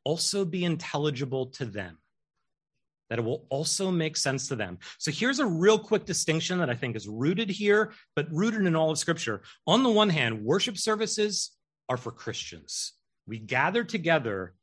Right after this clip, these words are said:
for the body of Christ to be built up. They are not to be primarily designed to be attractive to non-Christians. On the other hand, they are also open to non-Christians. And what we do needs to have an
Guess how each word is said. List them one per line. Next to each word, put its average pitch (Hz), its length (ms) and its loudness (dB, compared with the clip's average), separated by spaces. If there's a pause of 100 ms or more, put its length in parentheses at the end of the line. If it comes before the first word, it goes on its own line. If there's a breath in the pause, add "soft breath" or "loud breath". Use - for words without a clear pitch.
(120)
for 139 160 -2
the 123 100 0
body 127 420 0
of 120 140 -2
Christ 120 320 -2
to 120 60 -10
be 113 100 -2
built 110 260 -4
up. 165 200 2 (180 loud breath)
They 143 140 6
are 139 100 2
not 156 320 2
to - 60 -6
be 220 160 0
primarily 175 880 2
designed 123 800 0 (240 loud breath)
to 143 60 -4
be 139 120 2
attractive 123 920 -2
to - 80 -6
non-Christians. - 960 -8 (340 loud breath)
On 180 220 6
the 202 160 2
other 185 240 2
hand, 92 400 -6 (260 soft breath)
they 143 220 4
are 147 220 4
also 165 580 2 (120)
open 107 460 -2
to 110 120 -10
non-Christians. 95 920 -10 (220 loud breath)
And 127 180 -2
what 156 160 2
we 190 140 0
do 156 260 -2
needs 170 240 0
to 143 80 -4
have 123 200 -2
an 131 120 -2